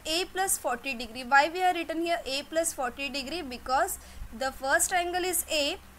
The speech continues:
and as you can see here in the question, it is given the difference between the measures of the two angles of a complementary pair is forty degree. So, if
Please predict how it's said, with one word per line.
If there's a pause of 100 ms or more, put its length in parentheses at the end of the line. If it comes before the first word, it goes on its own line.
(200)
and
as
you
can
see
here
in
the
question,
it
is
given
the
difference
between (500)
the
measures
of
the
two
angles
of
a
complementary
pair
is
forty
degree. (400)
So,
if